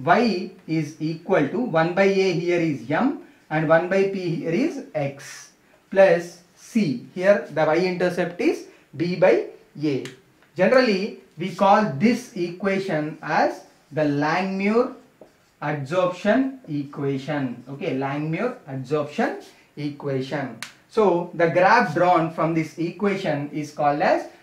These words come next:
Langmuir adsorption isotherm. Okay, so if you draw the graph, what you are going to get? I am going to draw the graph this side. So here, what is the y-axis there? M by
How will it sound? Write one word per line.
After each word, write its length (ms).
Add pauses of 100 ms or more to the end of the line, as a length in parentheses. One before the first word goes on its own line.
(100)
Langmuir 600
adsorption 760
isotherm. 840 (180)
Okay, 440
so 240
if 160
you 80
draw 260
the 100
graph, 340
what 200
you 100
are 80
going 240
to 60
get? 460
I 80
am 120
going 180
to 100
draw 200
the 120
graph 320
this 140
side. 340 (360)
So 460 (480)
here, 460
what 260
is 140
the 100
y-axis 680
there? 400 (760)
M 280
by 320